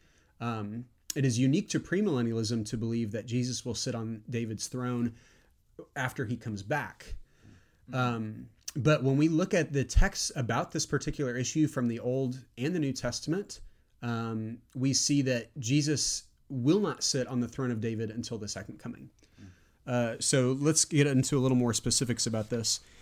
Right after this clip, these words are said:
Speaker 1: Um, thrones. So the throne of God, I think people kind of follow that intuitively, but there's, there are actual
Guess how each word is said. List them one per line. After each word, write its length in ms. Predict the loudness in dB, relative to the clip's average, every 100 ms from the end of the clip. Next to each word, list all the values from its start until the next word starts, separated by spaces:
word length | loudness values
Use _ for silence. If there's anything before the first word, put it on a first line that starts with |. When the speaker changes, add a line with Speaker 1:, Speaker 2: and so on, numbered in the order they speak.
| -20 -16 2
Speaker 1:
Um, 480 | 4 6 6 4 0 -8 _ -20 -16 -14 -12
thrones. 960 | -6 2 4 8 6 6 2 0 -2 -4 -2
So 440 | 6 10 10 10 8
the 160 | 2
throne 260 | 4 6 6
of 140 | 6
God, 400 | 6 6 6 6
I 1120 | 4 -2 -18 -20 _ _ -18 -16 -14 -16 -8 0
think 180 | 2
people 320 | 4 4 4 2 -2 -14 -18 -16 -12 -12 0
kind 180 | 4
of 100 | 4
follow 520 | 2 -8 -2 4 6 6
that 160 | 4
intuitively, 680 | 4 4 4 4 4 4 4
but 200 | 4 4
there's, 260 | 4 2 2
there 260 | 2 2
are 60 | 4
actual 640 | 2 2 2 4 2 -2